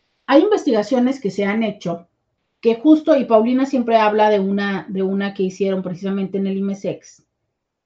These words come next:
que habla acerca de cómo es que las personas que tienen este estilo de vida swingers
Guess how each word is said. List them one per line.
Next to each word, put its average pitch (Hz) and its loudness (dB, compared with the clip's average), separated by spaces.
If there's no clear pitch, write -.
que 240 2
habla 247 2
acerca 269 -2
de 247 0
cómo 269 -2
es 269 0
que 269 -6
las 247 -4
personas 220 -8
que 185 -8
tienen 214 -6
este 208 -6
estilo 208 -4
de 196 -4
vida 196 -4
swingers 185 -8